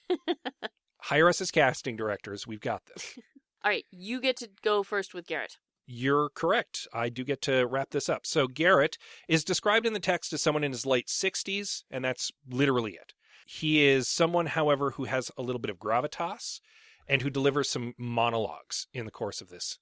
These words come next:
Speaker 1: novel. And I picked Michael Keaton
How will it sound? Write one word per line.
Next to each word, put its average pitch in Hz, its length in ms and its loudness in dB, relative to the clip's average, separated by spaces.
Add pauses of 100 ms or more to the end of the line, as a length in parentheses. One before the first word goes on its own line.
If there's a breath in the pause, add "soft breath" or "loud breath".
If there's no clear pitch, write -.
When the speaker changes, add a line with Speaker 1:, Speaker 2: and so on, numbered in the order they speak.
(300)
Speaker 1:
novel. 107 400 -6 (420 soft breath)
And 143 340 8 (200)
I 160 440 4 (720)
picked - 220 -6
Michael 185 340 -2
Keaton - 340 -8